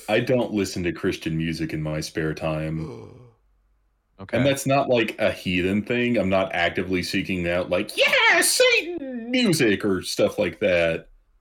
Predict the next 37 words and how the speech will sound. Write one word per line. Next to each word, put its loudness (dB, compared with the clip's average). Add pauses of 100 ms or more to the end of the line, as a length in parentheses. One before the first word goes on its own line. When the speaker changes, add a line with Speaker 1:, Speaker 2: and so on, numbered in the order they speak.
(140)
Speaker 1:
Could -4
you 2
all 0
hear 0
that? 2
I 0
might -4
have -8
clipped -6
my -6
mic. -4
Speaker 3:
No, -2
Speaker 2:
No, 0
Speaker 3:
no, 0
Speaker 2:
you're -4
Speaker 3:
I 0
Speaker 2:
good. -2
Speaker 3:
heard -6
you -14
just -16
fine. -10
Speaker 2:
You -12
were -8
good. -10 (200)
Speaker 1:
Okay. -6 (540)
No, 4
I 4
don't 2
go 2
seeking -2
out -2
the -6
morally 0 (100)
disgusting -2
music -2
or -4
anything. -6